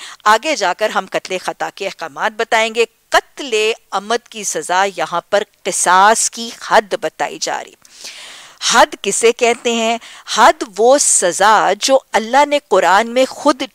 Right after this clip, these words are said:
तजवीज़ कर दी, जो बता दी इस्लामी रियासत में नाफिज करने के लिए,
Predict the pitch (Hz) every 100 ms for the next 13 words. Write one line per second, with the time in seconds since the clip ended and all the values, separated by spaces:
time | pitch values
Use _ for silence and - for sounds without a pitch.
0 | _ _ _ _ _ _ 196 196 185 180
1 | 208 262 285 - 180 160 170 196 214 214
2 | 170 180 - 180 233 320 302 233 - 190
3 | 180 190 185 165 175 - - 170 165 165
4 | - 220 - 156 160 175 180 233